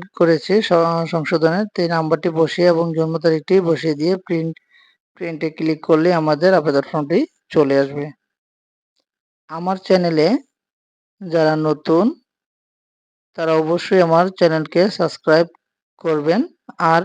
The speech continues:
যারা ইতিমধ্যেই আমার চ্যানেলকে সাবস্ক্রাইব করে সাথে রয়েছেন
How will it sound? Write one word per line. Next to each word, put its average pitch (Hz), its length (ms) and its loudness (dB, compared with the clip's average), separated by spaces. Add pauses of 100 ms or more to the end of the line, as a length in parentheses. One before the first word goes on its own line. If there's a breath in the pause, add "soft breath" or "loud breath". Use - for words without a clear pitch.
(280)
যারা 170 240 4
ইতিমধ্যেই 175 680 2
আমার 160 140 0
চ্যানেলকে 156 460 -4
সাবস্ক্রাইব 160 640 -2
করে 165 200 4
সাথে 147 340 -4
রয়েছেন 156 440 2